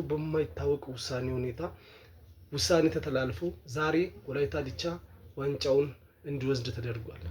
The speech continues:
ይህ ማለት እንዴት ይደረጋል ካላችሁ ከሲዳማ ቡና ላይ ፎርፌ ተ-, ይባልና፣ እ፣ ዋንጫውንም አሸናፊነቱ ለወላይታ ዲቻ ሆኗል ማለት ነው። ያ ማለት ወላይታ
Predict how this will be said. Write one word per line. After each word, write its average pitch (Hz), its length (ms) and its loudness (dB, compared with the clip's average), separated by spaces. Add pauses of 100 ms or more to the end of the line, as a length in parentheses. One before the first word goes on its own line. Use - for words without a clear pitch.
(300)
ይህ 165 160 6
ማለት 165 340 10
እንዴት 156 260 2
ይደረጋል 131 520 -2
ካላችሁ 139 460 -4 (380)
ከሲዳማ 175 540 8
ቡና 151 220 2 (100)
ላይ 139 140 0 (220)
ፎርፌ 151 320 0 (220)
ተ-, 143 140 -8 (340)
ይባልና፣ 127 500 0 (680)
እ፣ 143 180 -4
ዋንጫውንም 139 720 6
አሸናፊነቱ 135 680 0 (240)
ለወላይታ 139 420 0
ዲቻ - 220 -6 (120)
ሆኗል 120 380 -4
ማለት 92 320 -4
ነው። - 120 -18 (260)
ያ 151 160 8
ማለት 170 340 6 (380)
ወላይታ 139 280 0